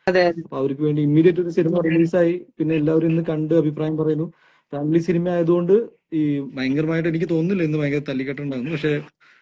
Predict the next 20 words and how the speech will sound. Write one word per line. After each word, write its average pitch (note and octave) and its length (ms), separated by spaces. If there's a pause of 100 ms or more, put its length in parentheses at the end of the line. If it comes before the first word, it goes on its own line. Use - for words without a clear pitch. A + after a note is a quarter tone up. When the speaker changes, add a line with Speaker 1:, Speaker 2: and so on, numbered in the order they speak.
(100)
Speaker 2:
കമ്മിങ് D#3+ 260
ഡേയ്സിൽ E3 340
അത് D#3+ 120
കുറച്ചും D#3+ 240
കൂടി D#3 140
കൂടി C#3 240
വരും. B2+ 180
Speaker 1:
അതെ, F#3+ 220
അതെ, E3 260
അതെ. D3+ 140
Speaker 2:
ഉം, A#2+ 100
പിന്നെ C3 240
ഇങ്ങനെ, C#3 400
പിന്നെ D3+ 680
ഒരുപാട് D#3 400
നല്ല F3 220
ആക്ടേഴ്സ് E3+ 500
ഉണ്ട്. E3+ 140
ഞാൻ D#3 280
അങ്ങനെ D#3+ 440